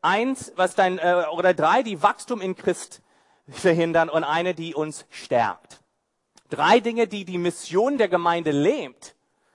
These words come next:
und eine, die uns stark motiviert.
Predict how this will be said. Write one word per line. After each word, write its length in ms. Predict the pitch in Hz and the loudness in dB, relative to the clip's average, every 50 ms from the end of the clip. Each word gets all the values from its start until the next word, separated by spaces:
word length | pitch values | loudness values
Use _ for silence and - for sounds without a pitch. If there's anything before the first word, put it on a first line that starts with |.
| _ _ _ _ _ _ _ | _ _ _ _ _ _ _
und 220 | - 147 151 151 151 - | -6 -4 -4 -2 -2 -2
eine, 260 | 135 143 151 160 156 | -2 -2 -2 -2 -4
die 180 | 151 139 143 147 | -4 -6 -8 -10
uns 380 | 143 143 139 135 - - - _ _ _ | -8 -8 -8 -10 -12 -14 -20 _ _ _
stark 460 | - - - 151 135 135 143 143 - - - _ _ - | -14 -6 -2 0 0 0 0 -2 -6 -10 -20 _ _ -14
motiviert. 760 | 135 131 131 - 135 127 117 117 110 104 95 - - - - | -12 -12 -12 -10 -12 -14 -12 -10 -8 -8 -8 -10 -12 -18 -20